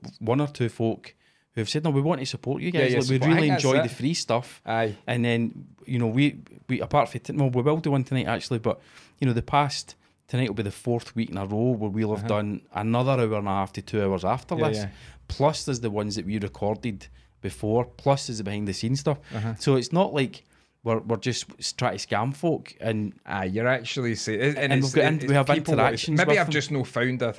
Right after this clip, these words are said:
Speaker 2: a thing that I
Speaker 1: Aye.
Speaker 2: thought I want to support them. You know what I mean?
Speaker 1: So if you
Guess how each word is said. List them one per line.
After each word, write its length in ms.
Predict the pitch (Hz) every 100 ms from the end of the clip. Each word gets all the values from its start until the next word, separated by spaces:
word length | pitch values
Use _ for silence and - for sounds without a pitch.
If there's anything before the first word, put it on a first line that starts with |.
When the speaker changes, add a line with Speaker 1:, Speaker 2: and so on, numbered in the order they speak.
| -
Speaker 2:
a 140 | 107
thing 360 | - - 107 113
that 100 | -
I 180 | 139
Speaker 1:
Aye. 20 | 117
Speaker 2:
thought 160 | 113
I 40 | 110
want 200 | 113 104
to 40 |
support 460 | 104 107 - 107 -
them. 180 | 120 117
You 100 | 117
know 80 |
what 80 | 123
I 20 | 110
mean? 120 | 131
Speaker 1:
So 200 | 151 151
if 220 | 135 -
you 360 | 156 175 165